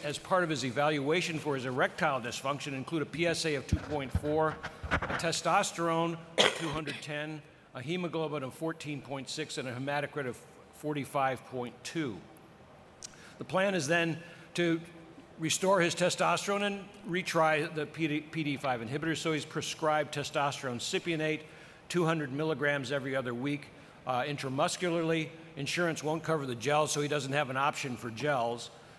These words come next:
So the patient's wife, who's a nurse, has agreed to administer the injections every other week, and, uh,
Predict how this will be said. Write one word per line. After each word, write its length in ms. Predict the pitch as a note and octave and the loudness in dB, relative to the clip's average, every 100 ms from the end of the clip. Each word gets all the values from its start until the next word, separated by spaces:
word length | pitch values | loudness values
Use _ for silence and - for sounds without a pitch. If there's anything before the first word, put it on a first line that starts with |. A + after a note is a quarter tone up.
| - | -4
So 120 | D#3+ | -2
the 100 | D3+ | 0
patient's 420 | G3+ G#3+ F#3+ - | 2 2 2 2
wife, 340 | D#3+ E3+ E3+ E3 C3 | 4 4 4 -6 -4
who's 180 | D3+ C#3 | -2 0
a 60 | |
nurse, 300 | D#3 D#3+ D#3 | 2 2 2
has 120 | D3 | 0
agreed 580 | B2+ A#2 C3 E3 E3+ D#3+ | -4 -4 0 2 2 0
to 140 | - D3 | -2 -2
administer 680 | A#2 C#3 F3 E3 - C#3+ B2+ - - - | -2 0 0 0 0 -2 -2 -6 -18 -8
the 160 | D3 C#3 | -4 -2
injections 580 | C3+ B2+ D#3 - C#3 C3 | 0 0 0 0 -6 -4
every 260 | D3+ C#3+ | -2 0
other 180 | C#3+ C#3 | 0 0
week, 400 | B2+ B2+ C#3+ - - - - - | -2 -2 -6 -8 -20 -20 -12 -2
and, 280 | D3+ D3 D3 | 0 2 2
uh, 200 | D3+ | 2